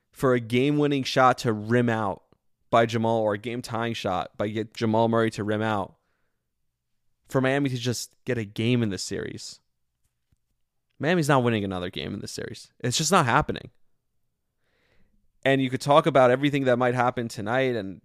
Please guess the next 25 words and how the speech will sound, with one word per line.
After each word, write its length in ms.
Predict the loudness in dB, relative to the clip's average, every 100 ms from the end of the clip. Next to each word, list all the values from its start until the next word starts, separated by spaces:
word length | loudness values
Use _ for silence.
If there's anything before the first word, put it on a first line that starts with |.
| -10
game 220 | -6 -6
four 420 | -6 0 4 4
and 140 | 2 0
preview 520 | 0 2 4 4 4
it, 120 | 4
and 180 | 0 -8
so, 180 | -12 -12 -14 _ -16
it's 140 | -14
fun. 400 | -2 2 2 0 -10 _ _ _ _ _ _ _ _
But 140 | 2
like 160 | 2 2
I 60 | 0
said 200 | 0 0
at 100 | 0
the 80 |
beginning, 280 | -6 -2 -2
we're 80 | -2
getting 220 | -2 -4
two 140 | -4 -4
more 140 | -4
finals 340 | -2 -4 -4
games, 280 | -6 -8 -10
and 80 | -8
that's 200 | -8 -6
it. 240 | -6 -6